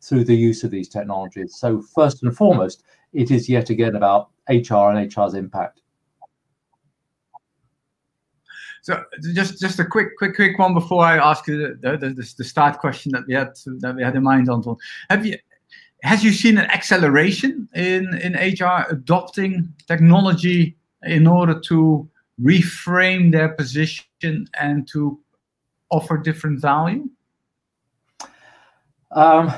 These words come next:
Speaker 1: look, A-, H R has been, um, playing with technology for a long time.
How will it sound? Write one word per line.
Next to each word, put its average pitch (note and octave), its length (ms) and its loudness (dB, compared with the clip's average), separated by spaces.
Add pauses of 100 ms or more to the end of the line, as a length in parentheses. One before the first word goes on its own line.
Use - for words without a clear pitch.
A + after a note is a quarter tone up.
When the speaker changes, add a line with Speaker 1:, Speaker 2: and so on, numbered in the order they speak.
Speaker 1:
look, E3+ 200 2
A-, G#3 240 0
H G#3+ 180 0
R A#3 160 6
has G3+ 160 2
been, D3+ 460 0
um, B2+ 540 2
playing F3 340 2
with C#3 160 -2
technology C3 720 -2
for B2 420 -6
a - 20 -2
long A#2+ 240 -2
time. A2 380 -4